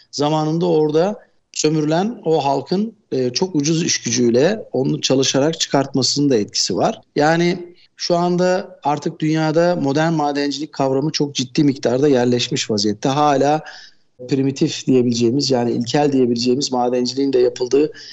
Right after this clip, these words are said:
yerler tabii ki var. Ee, ben en son, e, şu anki çalıştığım firmamdan bir önceki firmada, e, Liberya'da çalıştım. Mesela orada da çok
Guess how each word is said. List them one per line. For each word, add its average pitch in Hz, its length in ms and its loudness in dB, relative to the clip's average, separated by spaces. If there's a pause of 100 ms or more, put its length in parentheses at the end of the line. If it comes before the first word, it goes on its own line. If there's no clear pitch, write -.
(140)
yerler 131 380 2
tabii 147 260 0
ki 110 180 -2
var. 170 200 0 (580)
Ee, 123 340 2
ben 156 180 2
en 165 200 2
son, 139 340 -4 (200)
e, 117 260 -2
şu 147 180 0
anki 139 280 -2
çalıştığım 123 680 -2 (200)
firmamdan 135 800 0
bir 202 180 4
önceki 123 320 0
firmada, 151 480 -2 (460)
e, 123 100 4
Liberya'da 127 520 4
çalıştım. - 520 -10 (220)
Mesela 135 220 -4
orada 143 320 0
da 143 100 0
çok 160 340 -6